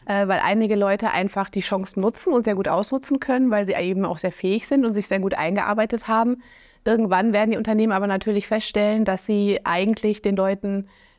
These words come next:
nicht die wirklich wahre Arbeitszeit bezahlen, sondern, äh, zu viel bezahlen, weil die Aufgaben, die eigentlich für vierzig Stunden gedacht sind, in zehn Stunden schon erledigen können mit Hilfe te-, Hilfe technischer Lösungen,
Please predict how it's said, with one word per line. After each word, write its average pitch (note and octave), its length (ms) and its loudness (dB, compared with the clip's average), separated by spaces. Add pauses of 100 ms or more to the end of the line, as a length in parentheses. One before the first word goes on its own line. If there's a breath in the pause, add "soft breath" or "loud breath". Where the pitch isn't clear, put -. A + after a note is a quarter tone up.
(160)
nicht A3 220 0
die G3 160 2
wirklich G#3+ 260 0
wahre F#3 260 2
Arbeitszeit G#3+ 600 0
bezahlen, G#3 600 0
sondern, F#3+ 500 0
äh, F3 280 0
zu G3 140 -4
viel D4 220 2
bezahlen, F#3+ 560 0
weil F#3+ 180 0
die F#3 140 0
Aufgaben, G#3 800 0
die G3+ 240 0
eigentlich F#3+ 300 -2
für G3 100 -8
vierzig - 300 -2
Stunden G#3 200 0
gedacht F#3+ 300 -2
sind, G#3+ 120 0
in F#3+ 120 0
zehn G#3+ 200 2
Stunden G3+ 260 -2
schon G3 160 -2
erledigen G#3 360 2
können F#3 220 0
mit F#3 120 -2
Hilfe F#3 260 -2
te-, - 200 -6
Hilfe F#3+ 220 0
technischer F#3 400 -2
Lösungen, F#3+ 460 -2